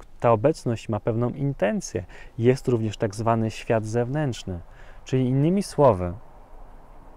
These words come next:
moje doświadczenie, bo tak należy je nazwać, jest na tą chwilę sumą, zbiorem pewnych rzeczy, zdarzeń, miejsc,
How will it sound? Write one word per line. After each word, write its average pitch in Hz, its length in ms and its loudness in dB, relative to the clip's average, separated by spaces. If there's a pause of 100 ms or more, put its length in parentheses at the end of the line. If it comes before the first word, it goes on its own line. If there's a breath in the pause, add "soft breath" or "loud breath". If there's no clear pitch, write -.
(100)
moje 139 340 8
doświadczenie, 147 1160 2
bo 95 120 -6
tak - 240 -6
należy 117 320 2
je 160 100 0
nazwać, 127 680 -2
jest 123 500 2
na 104 120 2
tą 123 180 0
chwilę 135 420 2 (380 soft breath)
sumą, 123 580 2 (480)
zbiorem 107 680 2 (540 loud breath)
pewnych 120 640 4 (360)
rzeczy, 151 420 4
zdarzeń, 95 600 2 (440)
miejsc, 117 680 -2